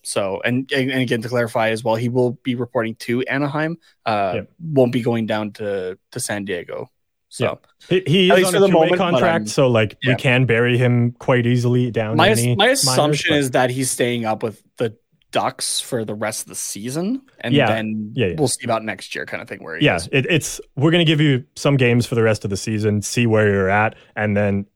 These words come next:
Speaker 2: at training camp next year, it's like, "Okay, we liked what we saw, but you still have to prove yourself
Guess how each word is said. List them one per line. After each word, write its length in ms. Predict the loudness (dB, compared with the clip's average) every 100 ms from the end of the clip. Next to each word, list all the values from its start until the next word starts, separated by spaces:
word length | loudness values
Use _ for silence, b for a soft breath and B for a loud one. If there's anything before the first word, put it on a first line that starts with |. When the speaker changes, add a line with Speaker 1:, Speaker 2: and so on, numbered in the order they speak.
| -20 -20 _ _ _ _ _ _
Speaker 2:
at 220 | -2 -2
training 300 | 0 0 2
camp 260 | -2 -4 -4
next 260 | -8 -8
year, 80 | -10
it's 100 | -8
like, 160 | -6 0
"Okay, 320 | 2 2 0 -4
we 100 | 2 4
liked 200 | 4 2
what 100 | 0
we 80 | 2
saw, 240 | 4 2
but 100 | 2
you 60 | 0
still 140 | 2
have 100 | 2
to 60 | 0
prove 300 | -4 -2 0
yourself 520 | 0 2 2 0 -6